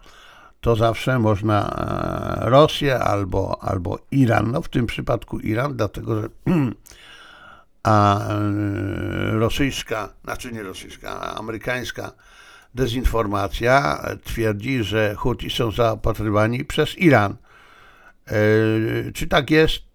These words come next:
to odsyłam do pana Szewki, bo z tego, co wiem, to, e, to tak wcale nie jest. No ale, ale wiecie państwo,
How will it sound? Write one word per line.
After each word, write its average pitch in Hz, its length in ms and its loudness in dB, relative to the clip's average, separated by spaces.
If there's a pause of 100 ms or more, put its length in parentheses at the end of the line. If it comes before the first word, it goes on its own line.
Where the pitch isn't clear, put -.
(100)
to 131 300 6
odsyłam 123 640 2
do 113 120 2
pana 117 280 2
Szewki, - 600 0 (720)
bo 110 440 4
z - 140 -10
tego, 120 240 0
co 107 220 -4
wiem, 110 440 2
to, 107 400 2 (360)
e, - 40 -10
to 117 180 0
tak 117 180 -4
wcale 127 340 4
nie 117 160 2
jest. - 220 -10 (220)
No 185 200 -4
ale, 143 240 4 (800)
ale 113 200 -2
wiecie 107 280 -8
państwo, - 360 -10